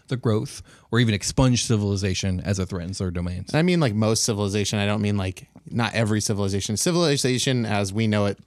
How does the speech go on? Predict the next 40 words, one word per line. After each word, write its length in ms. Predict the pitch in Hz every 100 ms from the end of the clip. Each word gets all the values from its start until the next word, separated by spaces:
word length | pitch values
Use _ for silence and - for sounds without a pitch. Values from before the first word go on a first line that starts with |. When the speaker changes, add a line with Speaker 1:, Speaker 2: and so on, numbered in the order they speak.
| -
Speaker 2:
today 680 | - 107 113 101 98 98 101 - 131
<clears throat> 240 | 107 -
as 180 | 107 101
the 100 | 101
mass, 440 | 98 98 139 -
I 60 | 101
think. 240 | - 107
Speaker 1:
I 60 | 107
mean, 80 | 208
the 60 |
concept 340 | 190 233 226 180
of 60 |
civilization 640 | 143 180 143 113 120 - 110
is 220 | 110 101
one 460 | 110 120 113 107 95 - - - _ -
dominating 840 | 131 127 151 160 147 135 127 120 113
one's 220 | 113 107
environment 600 | 104 95 101 98 98 -
to 80 | 101
one's 240 | 95 90
will, 240 | 90 92 - _ -
Speaker 2:
Yeah, 180 | 104 117
Speaker 1:
which 160 | 113 117
is 180 | 101 90
Speaker 2:
okay. 60 | 95
Speaker 1:
the 140 | 117
opposite 540 | - 127 113 117 107 101
of 220 | 101 98
letting, 520 | 107 110 104 101 98 - _ _
like, 160 | - 98
nature 260 | 95 95 95
run 140 | 92
its 100 | 92
course. 360 | - 107 135 -
Speaker 2:
Mm-hmm. 300 | 104 107 95
Speaker 1:
Although 160 | 104 107
one 160 | 107 110
could 120 | 101
argue 320 | 95 101 92
that 240 | 92 82